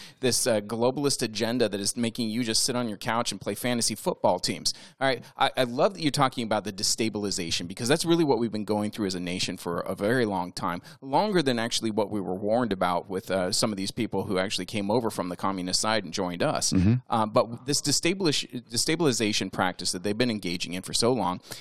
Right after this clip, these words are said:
Speaker 1: they use these dupes, uh, these individuals who have those microaggressions, right? And so they,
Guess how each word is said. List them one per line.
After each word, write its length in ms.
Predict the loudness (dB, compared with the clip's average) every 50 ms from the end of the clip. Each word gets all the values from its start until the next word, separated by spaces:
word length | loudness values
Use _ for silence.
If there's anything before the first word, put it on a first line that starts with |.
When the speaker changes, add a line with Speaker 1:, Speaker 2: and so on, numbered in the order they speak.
| -14 -4 0
Speaker 1:
they 80 | 0
use 380 | 0 2 2 2 2 2 2 2
these 260 | 2 2 2 0 -2
dupes, 720 | -4 -4 -4 -2 -2 -4 -6 -4 -2 0 2 2 0 0 _ _ -20 -20 _ _ _ _ -2
uh, 320 | 2 2 4 4 4 2
these 220 | 2 0 0 0 0
individuals 600 | 0 0 0 0 0 0 0 0 0 2 2 2
who 120 | 2 2
have 280 | 2 2 2 0 0 0
those 180 | -2 -2 -2 -4
microaggressions, 920 | -4 -6 -6 -4 -4 -4 -2 -2 -2 -4 -2 -2 -4 -4 -2 0 0 2
right? 300 | 4 4 4 4 2 -2
And 160 | -2 -2 0 2
so 300 | 4 4 4 4 2 0 -6 -16 -20 -6
they, 260 | 0 2 2 2 0